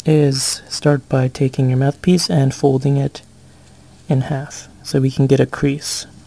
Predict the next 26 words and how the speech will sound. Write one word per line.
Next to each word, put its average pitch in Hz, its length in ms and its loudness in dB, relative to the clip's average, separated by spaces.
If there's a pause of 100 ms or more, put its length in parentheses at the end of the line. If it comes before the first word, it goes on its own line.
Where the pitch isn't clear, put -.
(160)
okay? 180 340 -2 (880)
Um, 156 240 2
it 143 80 -4
doesn't 160 240 4
matter 151 260 4
which 143 240 0
way 151 140 6
you 139 80 4
fold 156 320 0
it, 226 180 0 (360)
since - 480 0
afterwards 147 520 2
we're 147 80 0
going 139 200 2
to 135 80 2
be 135 80 0
sewing 131 400 2
in 127 160 2
all 139 180 4
the 131 100 0
way 131 120 2
around 127 260 0
the 135 60 4
mouth 139 260 2
into 139 320 0
the 127 300 0